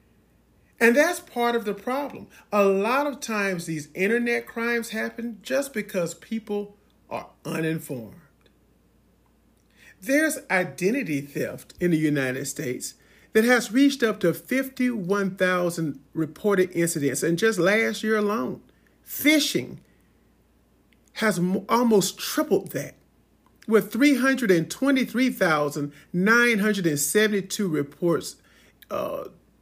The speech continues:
reported incidents in just last year alone. See, this is a huge problem. Hacking,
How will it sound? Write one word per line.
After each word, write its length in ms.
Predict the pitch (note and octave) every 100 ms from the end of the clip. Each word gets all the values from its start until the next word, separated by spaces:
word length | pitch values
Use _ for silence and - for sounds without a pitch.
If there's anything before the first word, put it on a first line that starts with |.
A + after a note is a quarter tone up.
| _ _ _ -
reported 540 | F#3 E3+ G#3+ G#3 E3 -
incidents 580 | G3 F3+ C#3 B2 - - _ _ _
in 240 | A3 G#3 E3
just 400 | A3 C4 C#4+ F3
last 520 | F3+ B3 B3+ F#3+ -
year 300 | A#3+ A3 -
alone. 640 | D3+ D#3 C#3 F#3+ C#4 G3+ - _ _ _ _ _ _ _ _ _ _
See, 500 | - D4+ C4+ - -
this 480 | F3 D#3 G#3 D#4+ E4
is 160 | C4+ A3
a 100 | F#3
huge 420 | F3 G3 F#3 -
problem. 420 | F3 C#3 G2+ - _ _ _ _ _ _ _ _ _ _ _ _ _ _
Hacking, 840 | - D#3 G3 G#3 A#3+ A#3+ B3 -